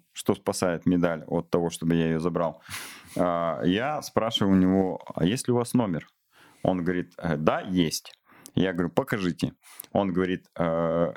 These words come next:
я его забыл дома». Я говорю: «Э, ну вы же обманываете, нет же у вас номера». Он немножечко задумался, смотрит на жену и говорит: «Жена, где наш номер?» Жена,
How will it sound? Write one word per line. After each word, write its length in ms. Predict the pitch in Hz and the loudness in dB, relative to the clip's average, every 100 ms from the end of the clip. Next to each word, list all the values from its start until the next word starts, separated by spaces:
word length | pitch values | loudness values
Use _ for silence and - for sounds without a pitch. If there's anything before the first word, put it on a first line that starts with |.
| - | -2
я 220 | 92 151 | 0 0
его 180 | 165 131 | 0 0
забыл 360 | 101 127 135 - - | 0 -2 -4 -6 0
дома». 380 | 82 85 73 - _ _ _ _ _ _ - - | 2 2 -2 -6 _ _ _ _ _ _ -20 -10
Я 240 | 80 78 78 | -4 -2 0
говорю: 1000 | 78 80 82 80 76 53 76 78 76 76 | 0 0 2 0 -2 -4 -4 -2 0 2
«Э, 40 | 78 | 2
ну 120 | 98 | 2
вы 100 | 120 | 0
же 180 | 110 98 | 0 0
обманываете, 600 | 92 117 98 80 69 90 | 2 2 0 -6 -2 2
нет 200 | 101 95 | 2 2
же 120 | 80 | 0
у 40 | 76 | -2
вас 200 | 73 - | 0 -2
номера». 400 | 73 71 69 - - - - - _ - | 0 -2 -4 -8 -18 -20 -18 -20 _ -2
Он 320 | 107 131 120 127 | 0 0 -2 2
немножечко 540 | 104 98 95 - 87 | 4 4 2 0 0
задумался, 640 | 85 85 135 139 127 110 | 0 2 2 2 0 -2
смотрит 480 | 95 - 98 90 78 | 0 2 2 0 0
на 120 | 87 | 0
жену 260 | 85 101 117 | 2 2 0
и 60 | 82 | 2
говорит: 360 | 87 82 - _ _ - | 0 0 -6 _ _ 0
«Жена, 320 | 90 117 95 | 2 2 0
где 280 | 80 90 139 | -2 0 0
наш 240 | 123 113 | 0 2
номер?» 420 | 107 95 78 - - _ _ - - | 2 2 0 -6 -14 _ _ -20 -8
Жена, 540 | 78 82 90 107 107 | 0 2 2 0 -4